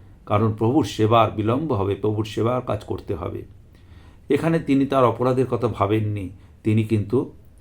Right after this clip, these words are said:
এই কাজটি করেছিলেন। অনুরূপভাবে এক বিধবা ব্রাহ্মণী,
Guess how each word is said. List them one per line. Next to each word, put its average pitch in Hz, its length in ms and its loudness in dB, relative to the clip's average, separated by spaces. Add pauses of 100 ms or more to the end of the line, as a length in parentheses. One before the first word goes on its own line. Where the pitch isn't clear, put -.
(200)
এই 107 120 -2
কাজটি 110 300 -4
করেছিলেন। 110 580 -4 (540)
অনুরূপভাবে 123 720 2 (1160)
এক 120 200 -2
বিধবা 117 440 4
ব্রাহ্মণী, 104 540 0